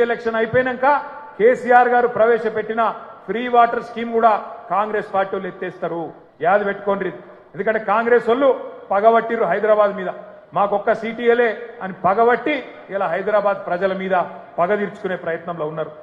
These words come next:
ఇంకొక పని కూడా చేస్తున్నది కాంగ్రెస్ పార్టీ। నిన్న మనోళ్ళు తిరుగుతుంటే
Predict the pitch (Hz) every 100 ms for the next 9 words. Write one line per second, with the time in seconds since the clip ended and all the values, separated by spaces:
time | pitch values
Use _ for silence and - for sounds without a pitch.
0 | - _ - 202 233 226 220 226 240 220
1 | 226 - 226 214 190 208 202 196 180 180
2 | - - - _ _ - 185 233 226 233
3 | 240 233 240 247 233 233